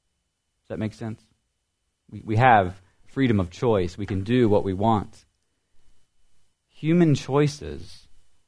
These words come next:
are one of God's means of doing what he's planned to do.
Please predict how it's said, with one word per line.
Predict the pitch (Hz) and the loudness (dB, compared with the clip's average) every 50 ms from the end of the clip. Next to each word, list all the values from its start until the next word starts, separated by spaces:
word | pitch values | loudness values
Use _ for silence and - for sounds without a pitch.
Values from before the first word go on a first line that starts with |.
| _ _ - - | _ _ -12 -4
are | - 110 104 98 | 0 0 2 2
one | 92 95 107 123 135 | 2 2 2 4 4
of | 147 139 120 110 | 4 2 0 0
God's | - 117 110 104 104 101 98 - - | 0 2 4 4 4 2 2 -2 -4
means | 98 95 104 110 104 95 87 85 85 | -2 2 4 4 4 4 2 0 -4
of | 90 85 82 82 | -6 -8 -10 -8
doing | - 110 110 104 90 82 76 76 85 87 95 - - - - - - - - - - - | -4 -2 0 0 0 0 -2 -6 -10 -12 -16 -18 -20 -20 -20 -20 -20 -20 -20 -20 -20 -14
what | _ 101 98 87 | _ -6 -4 -2
he's | 98 95 85 - | -2 -4 -4 -8
planned | - - 92 90 87 87 87 - | -12 -10 -8 -6 -6 -6 -6 -8
to | 87 | -12
do. | 85 92 87 78 - | -12 -10 -10 -10 -10